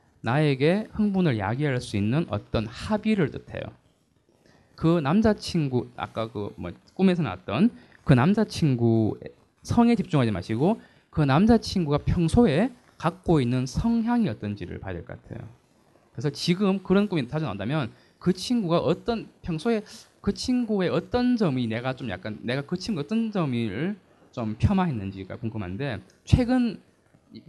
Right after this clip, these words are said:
제 최근의 파트너 중에서, 어, <laughs> 최근 파트너의 어떤 캐릭터 궁금한데 어떤 느낌이, 어떤 성격의 소유자인지 궁금하네. 예. 최-, 아니, 이렇게 최근의 꿈에서,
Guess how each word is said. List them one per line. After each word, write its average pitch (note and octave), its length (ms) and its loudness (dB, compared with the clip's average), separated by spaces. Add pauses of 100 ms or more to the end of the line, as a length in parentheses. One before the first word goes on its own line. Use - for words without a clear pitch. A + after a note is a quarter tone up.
제 - 140 -10
최근의 A#3+ 420 0
파트너 F#3 300 0
중에서, D3 580 0 (280)
어, A2 140 -4
<laughs> - 360 -10
최근 B3 320 6
파트너의 D#3+ 680 0
어떤 A#2+ 420 -2
캐릭터 E3 340 0
궁금한데 G#2 580 -2 (160)
어떤 E3 520 0 (400)
느낌이, G#2 720 -4
어떤 E3+ 240 0
성격의 G2+ 480 -2
소유자인지 G2 340 -4
궁금하네. G2 320 -4 (160)
예. G2 140 -4 (420)
최-, A3 240 8
아니, B2+ 120 2
이렇게 - 140 -2
최근의 A#3 600 0
꿈에서, E3 520 0